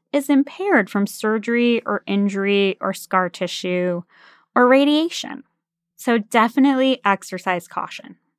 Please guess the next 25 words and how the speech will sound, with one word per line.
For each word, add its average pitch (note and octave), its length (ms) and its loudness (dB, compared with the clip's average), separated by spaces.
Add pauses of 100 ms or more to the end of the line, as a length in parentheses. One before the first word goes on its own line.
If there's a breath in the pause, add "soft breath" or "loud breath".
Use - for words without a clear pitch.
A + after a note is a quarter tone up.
(640)
And G#3+ 100 -4
before C4+ 320 2
I D4+ 100 6
forget, A#3 440 0 (640)
should G#3+ 280 -4
you A3 160 0
wear G#3 400 4
a F4 100 0
compression A#3 760 -2
sleeve F#3+ 560 -4
when F3 560 -2
flying? G#3+ 1080 -2 (1000 soft breath)
So D#4 140 2
here's D4 280 6
the C4+ 80 0
deal. F#3+ 340 -4 (600)
If C4 140 -8
you D4+ 140 2
don't D4+ 360 0
have B4+ 260 -2 (140)
any B3+ 340 4
symptoms G#3+ 560 -2
of F#3+ 120 -2
lymphedema, E3+ 720 -12 (560)
then C4 480 4